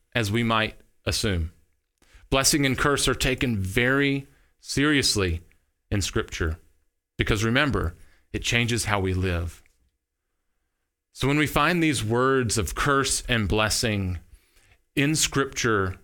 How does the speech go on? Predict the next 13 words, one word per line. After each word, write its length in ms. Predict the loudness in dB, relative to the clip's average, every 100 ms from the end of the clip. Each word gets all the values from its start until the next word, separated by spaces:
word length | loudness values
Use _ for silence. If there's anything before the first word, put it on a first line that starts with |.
| _ _ -4
we 120 | 0
shouldn't 380 | 2 0 0 -2
just 260 | -2 -2
assume 840 | -4 -2 0 0 2 2 0 -2 -4 -12 _ _
a 120 | -6 -6 -20 _ _ -2
fairy 280 | 2 2 2
tale 380 | 2 2 2
mindset. 760 | 2 2 2 2 0 0 0 -4 -12 _
We 320 | -2 0 2
should 300 | 2 0 0
pause 640 | 0 2 2 2 2 0 0
and 120 | -2
hear 640 | 0 2 2 2 0